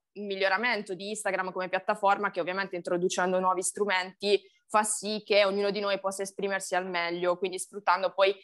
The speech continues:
quelli che sono, eh, diciamo, i, i tool interni che preferisce, perché magari c'è chi preferisce le stories, altri invece che sono più forti magari sui post in feed.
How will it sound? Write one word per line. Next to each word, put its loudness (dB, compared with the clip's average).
quelli 2
che 0
sono, -2
eh, 4
diciamo, -2
i, -6
i -6
tool 2
interni 4
che -4
preferisce, -4
perché -6
magari 0
c'è -4
chi -8
preferisce -2
le -8
stories, 4
altri 2
invece -6
che -14
sono -10
più -12
forti 0
magari 0
sui -12
post -2
in -8
feed. 2